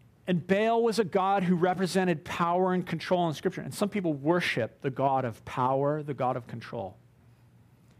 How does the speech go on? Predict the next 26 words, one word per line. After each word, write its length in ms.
You 60
know, 60
Ashtaroth 880
in 100
the 80
Scripture, 720
she 260
is 140
a 60
goddess 440
of 140
sensuality 800
that 180
many 220
people 340
worshipped 540
in 100
the, 160
in, 360
in 160
those 200
days. 580
And 160
the 120
principle 600
of 240